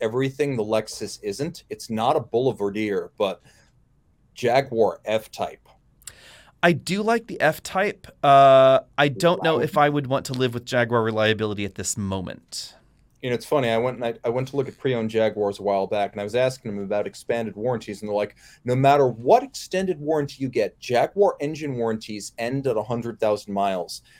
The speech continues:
Speaker 1: And I'm sitting here thinking, like, "What is this, nineteen ninety-five, a hundred thousand miles?" I, I mean,
Speaker 2: Yeah,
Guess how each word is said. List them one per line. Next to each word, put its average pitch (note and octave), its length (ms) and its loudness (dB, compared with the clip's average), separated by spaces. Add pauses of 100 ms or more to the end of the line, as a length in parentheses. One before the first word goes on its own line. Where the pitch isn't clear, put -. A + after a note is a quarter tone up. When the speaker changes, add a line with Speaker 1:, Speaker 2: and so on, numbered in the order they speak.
(160)
Speaker 1:
And A2+ 80 -4
I'm A#2+ 60 -6
sitting - 200 -8
here B2+ 120 -2
thinking, A#2 220 -6
like, G2+ 180 -2
"What F#3 180 -2
is E3+ 160 -8
this, G#2+ 240 -10
nineteen C3+ 640 -6
ninety-five, B2+ 840 0
a A2+ 60 -2
hundred C#3+ 360 -4
thousand C#3 380 2
miles?" A#2 600 0 (1300)
I, - 120 -4 (200)
I D#3+ 100 -4
mean, D#3 240 -6 (600)
Speaker 2:
Yeah, A3+ 460 -4